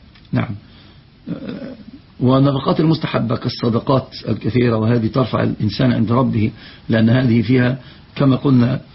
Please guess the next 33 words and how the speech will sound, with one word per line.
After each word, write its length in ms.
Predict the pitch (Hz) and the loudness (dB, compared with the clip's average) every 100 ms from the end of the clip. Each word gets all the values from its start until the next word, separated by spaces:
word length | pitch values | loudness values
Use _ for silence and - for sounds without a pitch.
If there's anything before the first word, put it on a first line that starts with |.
| - - - - - | -20 -20 -20 -14 -8
لا 160 | - | -6
إله 180 | 110 104 | -4 -4
إلا 240 | 117 113 | -4 -6
الله، 220 | 120 117 107 - - - - - - - - - - - | -6 -8 -10 -14 -20 -20 -20 -20 -20 -20 -20 -20 -20 -8
ربنا 300 | 120 113 131 | -2 2 2
يرضى 180 | 135 117 | 2 0
عنك 220 | 135 113 | -2 0
يا 180 | 117 113 | 0 0
زهرة، 720 | 113 113 117 127 120 - 117 - | 0 -2 -4 -2 -2 -2 -4 0
مع 180 | 117 120 | 0 2
أن 120 | 123 | 2
هذا 280 | 131 131 127 | 4 2 2
يعلم 340 | 131 123 120 | 2 2 2
الله 260 | 117 135 123 - - - - | 2 0 -2 -10 -20 -20 -2
مخالف 500 | 117 107 135 127 - | -2 2 2 0 0
لما 300 | 131 131 127 | 2 4 2
أتب-، 360 | - 110 104 - | 0 -2 -2 -4
أتبناه 720 | - 117 113 113 127 127 120 | -2 0 2 4 4 4 2
وأتمناه 800 | 117 120 113 110 113 127 135 127 | 0 -2 0 2 2 2 4 2
وأهواه، 500 | 120 117 117 123 107 - - - - - | 2 0 2 2 0 -4 -20 -20 -20 -4
لكن 380 | 117 117 127 117 - | 0 2 2 2 0
دعائك 520 | 127 117 123 131 120 | -4 0 2 0 0
لا 120 | 123 131 | 2 2
ينخرم، 440 | 117 131 123 110 - | 2 2 0 0 -4
طاعة 400 | - 127 120 123 | -2 0 0 0
في 160 | 117 120 | 0 0
طاعة، 280 | 120 117 107 | 0 -2 -2
ربنا 300 | 107 117 123 | 0 2 2
يرضى 180 | 110 117 | 2 2
عنك 260 | 113 104 | 2 0
يا 60 | - | -6
رب. 100 | - - - - - - - - - | -14 -16 -20 -20 -20 -20 -20 -20 -8
عامة 480 | 110 120 139 131 117 | 0 2 2 2 2